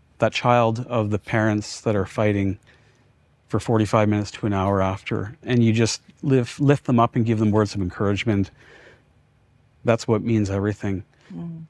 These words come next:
Speaker 1: There was a song that was written after a shift called For You,
Speaker 2: Yeah.
Speaker 1: and that was one of those stories.
Speaker 2: Yeah.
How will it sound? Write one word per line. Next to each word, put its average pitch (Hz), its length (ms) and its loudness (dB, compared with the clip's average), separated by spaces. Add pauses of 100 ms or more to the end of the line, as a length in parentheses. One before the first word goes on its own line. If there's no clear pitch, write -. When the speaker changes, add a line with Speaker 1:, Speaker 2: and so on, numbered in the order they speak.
(100)
Speaker 1:
There 127 80 4
was 117 120 2
a 101 60 0
song 127 400 4
that 107 380 0 (600)
was 113 180 2
written 113 320 2
after 113 440 0
a 101 40 0
shift - 340 -2
called 104 240 -2
For 110 180 -2
You, 104 300 4 (1120)
Speaker 2:
Yeah. 185 120 -12
Speaker 1:
and 120 120 2
that 117 140 2
was 117 120 0
one 117 120 4
of 101 60 2
those 95 160 0
stories. 101 640 -2 (420)
Speaker 2:
Yeah. 190 60 -18